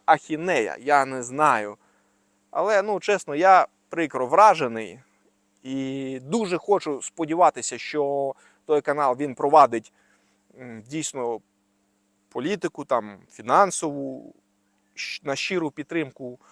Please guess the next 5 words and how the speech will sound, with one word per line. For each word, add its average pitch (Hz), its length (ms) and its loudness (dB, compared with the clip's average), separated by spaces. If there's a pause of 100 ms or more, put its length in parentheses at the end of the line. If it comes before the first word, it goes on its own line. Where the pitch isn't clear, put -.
(120)
України. 165 640 -4 (480)
Але, 156 580 4 (400)
ну, 143 200 -16
це 175 200 -4
відео 156 560 0